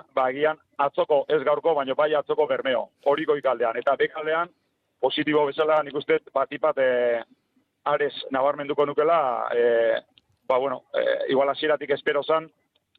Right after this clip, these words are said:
eh, azken puesto hori, eh, eh, hortatik alde iteko,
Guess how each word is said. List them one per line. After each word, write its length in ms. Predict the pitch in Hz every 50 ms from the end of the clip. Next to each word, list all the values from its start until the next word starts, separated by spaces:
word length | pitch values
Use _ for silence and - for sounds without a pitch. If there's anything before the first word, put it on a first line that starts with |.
| _ _ -
eh, 580 | - 60 60 - 60 64 64 64 - - - - -
azken 600 | - 143 143 - - - 165 160 160 165 160 156
puesto 360 | - 156 165 156 143 - 156
hori, 640 | 151 151 151 151 151 156 156 160 156 156 160 151 - - - -
eh, 920 | - - 139 139 135 135 131 135 131 135 135 139 139 139 135 139 127 117 110 - - _ - 127
eh, 120 | 139 135
hortatik 600 | 135 139 143 139 - - 160 160 - 170 160 -
alde 280 | 151 143 147 151 151 156
iteko, 640 | 151 147 - 151 - - 165 165 160 151 143 131 113